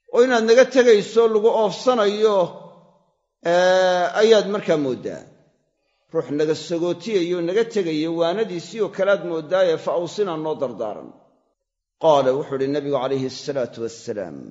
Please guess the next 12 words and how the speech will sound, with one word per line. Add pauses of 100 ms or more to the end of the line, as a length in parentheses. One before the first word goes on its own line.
(1200)
"Uusiikum, (100)
waan
idin
dardaarmayaa,
bitaqwa
Allah, (180)
Allah (140)
taqwadiisaan
idinku
dardaarmayaa. (840)
Wassamci
wattaaca,